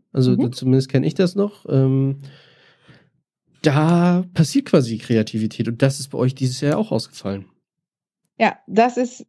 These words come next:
Speaker 2: unser Startschuss ins Jahr, das Netzwerktreffen. Das ist immer Pfingsten oder Himmelfahrt.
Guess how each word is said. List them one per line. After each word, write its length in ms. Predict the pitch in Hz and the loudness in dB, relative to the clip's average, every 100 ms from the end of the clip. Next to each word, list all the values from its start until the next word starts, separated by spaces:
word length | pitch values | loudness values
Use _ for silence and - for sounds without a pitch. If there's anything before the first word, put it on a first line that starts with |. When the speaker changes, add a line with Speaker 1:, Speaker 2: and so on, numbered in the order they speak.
| _ _ _ | _ _ _
Speaker 2:
unser 400 | 226 269 294 262 | 0 0 2 0
Startschuss 640 | 247 - 214 240 - 226 | 0 -2 -2 -2 -4 -8
ins 260 | 196 202 - | -6 -8 -4
Jahr, 260 | 175 208 | -4 -2
das 200 | 247 220 | -4 -4
Netzwerktreffen. 720 | 214 208 - 220 - 226 226 269 | -2 -2 0 -2 0 -2 -2 -4
Das 160 | 220 | -4
ist 80 | 208 | -2
immer 480 | - 214 208 202 202 | 0 2 2 0 -2
Pfingsten 440 | - 233 240 - 208 | -2 -2 -2 -2 0
oder 120 | 208 | 2
Himmelfahrt. 680 | 202 269 294 294 277 277 | 2 0 -2 0 0 0